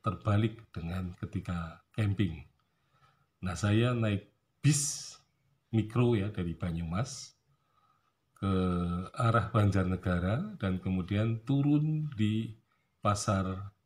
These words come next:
Kelampok. Nah, dari Pasar Kelampok kemudian berjalan kaki.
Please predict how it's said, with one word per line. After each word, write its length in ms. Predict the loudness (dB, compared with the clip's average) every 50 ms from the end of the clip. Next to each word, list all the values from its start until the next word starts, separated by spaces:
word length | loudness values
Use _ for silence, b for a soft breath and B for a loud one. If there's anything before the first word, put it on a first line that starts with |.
| _ _ _ _ _ _ _ _ _ _ _ _ _ _ _ _ _ _ _ _ _ _ _ _ _ _ _ _ _ _ _ _ -4
Kelampok. 560 | 0 0 0 2 0 0 -2 -2 -6 -12 _ _ _ _ _ _ _ _ _ _ _ _ _ _ _ _ -4
Nah, 160 | -2 -2 0
dari 160 | 0 0 -2
Pasar 480 | 0 -2 -2 -4 0 0 0 0 -2 -4
Kelampok 480 | -4 -4 -4 -4 -4 -4 -6 -6 -6 -4
kemudian 480 | -4 -2 -2 -2 0 0 0 -2 -4 -6 b b b b b b b b b b _ _
berjalan 560 | -4 -4 -2 -2 0 0 2 2 2 0 -2
kaki. 640 | -2 -4 -4 -4 -4 -2 -2 -2 -2 -2 -4 -6 -10